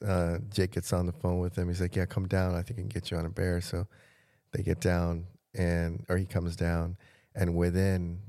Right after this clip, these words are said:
I think he said fifteen minutes, they're on a bear. And he goes, he, he comes up to him, and he goes, or they, they, I don't, I think the bear was treed. I'm not sure if it was bait or treed.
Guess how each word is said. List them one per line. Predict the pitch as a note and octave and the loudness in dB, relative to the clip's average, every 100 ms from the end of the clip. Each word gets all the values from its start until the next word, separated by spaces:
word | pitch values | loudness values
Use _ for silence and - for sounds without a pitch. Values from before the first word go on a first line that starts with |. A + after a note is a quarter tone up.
| - | -2
I | F#2 | 0
think | G2 | 0
he | F2+ | -2
said | E2+ F2+ | 0 -2
fifteen | - - G2 - G#2+ G2 F2+ | -4 -4 -4 -4 -2 0 0
minutes, | F2+ F2+ - - | 0 0 -2 -2
they're | E2+ E2 | -2 0
on | E2+ | -2
a | E2 | -2
bear. | - D#2+ D#2 E2 - _ _ _ _ - | -2 0 -2 -4 -10 _ _ _ _ -2
And | F2 F2+ F2 | 2 4 2
he | F#2+ | 2
goes, | F2 F2 E2 - - - | 2 2 0 -6 -12 -10
he, | F2+ - | -8 -6
he | - G2 | -8 -2
comes | A2 F2+ F#2 | 2 2 2
up | F2+ | -2
to | - | 0
him, | F2+ F2 | 0 0
and | F2 | 0
he | |
goes, | F2 E2+ - - | -2 -4 -6 -4
or | F2+ D#2+ - | 0 0 -2
they, | - G1+ - _ | -4 -6 -8 _
they, | - F2 - - | -6 -4 -4 -4
I | F#2+ | -4
don't, | E2+ - _ _ _ - | -4 -10 _ _ _ -4
I | - | -2
think | G2+ D3+ C3+ | 0 -2 -2
the | - | -2
bear | E2 D#2+ | 0 -2
was | G2 - | -4 -6
treed. | - G2 F#2 E2+ | -6 -4 -2 -2
I'm | |
not | E2+ - | -2 -4
sure | - F2 | -4 -4
if | - | -4
it | - | -6
was | F2 E2 | -4 -4
bait | E2 E2+ E2+ | -2 -2 0
or | D#2+ | -4
treed. | - F#2+ F2+ | -6 -4 -4